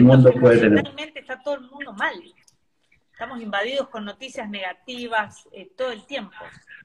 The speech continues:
Speaker 2: No te, totalmente, totalmente. O sea, es triste ver noticias,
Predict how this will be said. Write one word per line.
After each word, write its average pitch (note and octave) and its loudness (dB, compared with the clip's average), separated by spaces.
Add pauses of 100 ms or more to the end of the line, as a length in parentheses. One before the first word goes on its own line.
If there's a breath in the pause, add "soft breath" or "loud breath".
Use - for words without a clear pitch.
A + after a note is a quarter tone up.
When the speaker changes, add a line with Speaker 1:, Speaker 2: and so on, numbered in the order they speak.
(120)
Speaker 2:
No C3+ -2
te, C#3+ 0 (220)
totalmente, A#2+ 4 (300)
totalmente. A2+ 4 (240 loud breath)
O G2 -2
sea, A2 8
es C3+ 4
triste D#3+ 6
ver A#2 6
noticias, C3+ 6